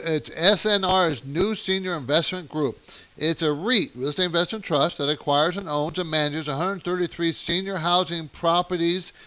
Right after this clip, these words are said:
in thirty-seven states. So the business model, I like that business model. I think it's pretty good. You know, uh, but this is a problem. They're paying a seventeen point six percent dividend.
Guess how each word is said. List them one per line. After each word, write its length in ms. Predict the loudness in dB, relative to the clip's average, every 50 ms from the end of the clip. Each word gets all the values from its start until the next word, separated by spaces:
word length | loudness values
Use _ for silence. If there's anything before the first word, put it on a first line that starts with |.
| -18 _
in 100 | -14 -12
thirty-seven 580 | -4 -2 0 0 0 0 2 2 2 2 0 -2
states. 440 | -2 0 0 0 0 0 -4 -10 -14 -14 -18 -20 -20 -20 -18 -8
So 260 | -4 0 0 0 0
the 160 | 0 -2 -2
business 520 | -2 2 4 4 4 4 2 0 0 -2
model, 280 | 0 2 2 4 4 4
I 120 | 6 6
like 300 | 6 6 6 4 2 2
that 160 | 0 -2 0 0
business 340 | 0 -2 -2 -4 -8 -8
model. 220 | -8 -8 -6 -4 -2
I 140 | -2 -2 0
think 200 | 0 -2 -2 -2
it's 120 | -4 -6
pretty 240 | -8 -6 -6 -6 -4
good. 340 | -2 0 0 2 0 -2 -4 -8 -16 -20 -20 -20 -20 -20 -20 _ _ _
You 80 | -8 -6
know, 320 | -4 -2 -2 -2 -2 -4 -4
uh, 340 | -4 -2 0 0 0 -2 -4 -6 -12 -4 2
but 300 | 6 8 8 8 6 2 -6 -18 -14 -8
this 180 | -6 -4 -4 -4
is 140 | -4 -4 -6
a 40 |
problem. 440 | -2 0 2 2 2 2 0 -2 -8 -12 -18 -20 -20 -18 -18 -18 -18 -18 -20 -20 -20 -20 -20 -20 _ _ _ _ _ -20 -20 -20 _ _
They're 180 | 4 6 6 6
paying 420 | 4 2 2 4 4 4 4 2
a 120 | 2 2 2
seventeen 680 | 2 2 2 2 0 0 -2 -4 -4 -2 -2 -2 -2
point 300 | -2 0 0 0 0 0
six 320 | -2 -2 0 0 -2 -2 -4
percent 560 | -6 -6 -4 -2 0 0 0 0 -2 -6 -2
dividend. 420 | -2 0 0 0 -2 -6 -8 -12